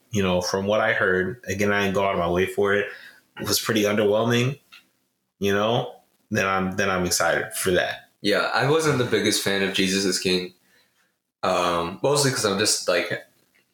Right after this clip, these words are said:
Speaker 2: I'm not a big gospel person.
Speaker 1: Fair.
Speaker 2: Um, I've heard great things about the album. I mean, I listened to it.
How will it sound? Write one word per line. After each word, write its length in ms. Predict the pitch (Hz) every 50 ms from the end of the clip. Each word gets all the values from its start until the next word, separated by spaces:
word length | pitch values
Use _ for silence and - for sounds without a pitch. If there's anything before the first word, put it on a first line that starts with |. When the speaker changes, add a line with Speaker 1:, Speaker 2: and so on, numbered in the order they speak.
| _ - -
Speaker 2:
I'm 180 | - 120 110
not 240 | 107 104 98 87 90
a 20 | 87
big 280 | 95 92 90 87 - - _ _ _ _ _ _ _ _ _ _ -
gospel 640 | - 87 90 - - - 104 98 98 98 98 - - _ _ _ _ _ _ _ _ _ _ _ _ _ -
person. 500 | - 104 98 98 - - 110 110 107 - -
Speaker 1:
Fair. 380 | - - - 98 95 - - - _ _ _ _ _ _ _ _ _ _ _ _ _ _ _ _ -
Speaker 2:
Um, 520 | 101 98 92 87 85 80 76 76 73 - -
I've 140 | 95 92 92
heard 180 | - 110 101 95
great 220 | 104 101 98 -
things 260 | - 90 98 - -
about 260 | - 101 117 117 117 -
the 100 | - -
album. 480 | 117 120 120 117 120 123 123 123 - - - - - - - _ - - _ - _ _ - -
I 140 | 101 101
mean, 100 | 110 113
I 100 | 113 117
listened 280 | 123 139 135 135 110 101
to 140 | 120 110 104
it. 160 | 104 -